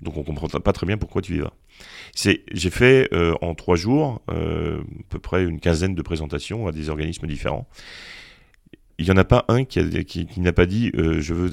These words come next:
je veux travailler avec vous. » Ils veulent tous, euh, travailler avec nous pour différentes raisons. D'abord parce que la France est une nation scientifique reconnue.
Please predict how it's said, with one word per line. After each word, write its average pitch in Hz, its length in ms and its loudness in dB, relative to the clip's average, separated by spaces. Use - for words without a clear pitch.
je 78 80 -2
veux 85 80 -2
travailler 85 280 2
avec 78 160 0
vous. » 78 120 -12
Ils 80 100 -4
veulent 92 220 6
tous, - 600 -4
euh, 78 180 -2
travailler 87 300 0
avec 78 180 -2
nous 127 140 2
pour 110 220 2
différentes 117 360 0
raisons. 80 240 2
D'abord 117 260 6
parce - 200 -2
que 90 220 -2
la 87 120 4
France 127 440 2
est - 240 -2
une 90 560 0
nation 92 360 0
scientifique - 640 -6
reconnue. 87 520 -4